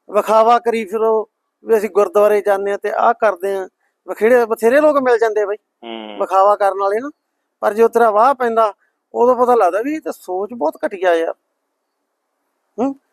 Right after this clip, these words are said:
Speaker 1: ਇਹ ਬੰਦੇ ਨੇ ਵੇਸ ਕੀ ਬਣਾਇਆ ਆਪਦਾ ਯਾਰ, ਤੇ ਸੋਚ ਇਹਦੀ ਕਿੱਡੀ ਘਟੀਆ।
Speaker 2: ਹੂੰ।
Speaker 1: ਉਹ ਜਿਹੇ ਬੰਦੇ ਇੱਥੇ ਮੈਂ ਅੱਖਾਂ ਸਾਹਮਣੇ ਭੁਗਤਦੇ ਵੇਖੇ।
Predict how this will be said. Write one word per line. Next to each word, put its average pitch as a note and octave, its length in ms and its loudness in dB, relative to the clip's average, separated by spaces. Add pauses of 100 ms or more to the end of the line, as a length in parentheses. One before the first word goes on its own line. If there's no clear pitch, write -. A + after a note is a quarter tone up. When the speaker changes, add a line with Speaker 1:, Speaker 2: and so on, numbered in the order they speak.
(120)
Speaker 1:
ਇਹ G3 60 -2
ਬੰਦੇ G3+ 260 2
ਨੇ A#3 120 2
ਵੇਸ G3 260 0
ਕੀ G3+ 220 -10
ਬਣਾਇਆ G3 360 2
ਆਪਦਾ G3+ 260 0
ਯਾਰ, G3+ 180 -4 (560)
ਤੇ A#3 60 -12
ਸੋਚ G3+ 440 -4
ਇਹਦੀ A#3+ 180 0
ਕਿੱਡੀ G3 380 -6
ਘਟੀਆ। F#3+ 280 -2
Speaker 2:
ਹੂੰ। G#2+ 80 -10 (560)
Speaker 1:
ਉਹ E4+ 220 4
ਜਿਹੇ D#4 120 2
ਬੰਦੇ B3 340 2
ਇੱਥੇ A#3+ 240 -4
ਮੈਂ B3 140 -4
ਅੱਖਾਂ A#3 240 -6
ਸਾਹਮਣੇ A#3+ 440 -6
ਭੁਗਤਦੇ G#3 440 -8
ਵੇਖੇ। - 320 -18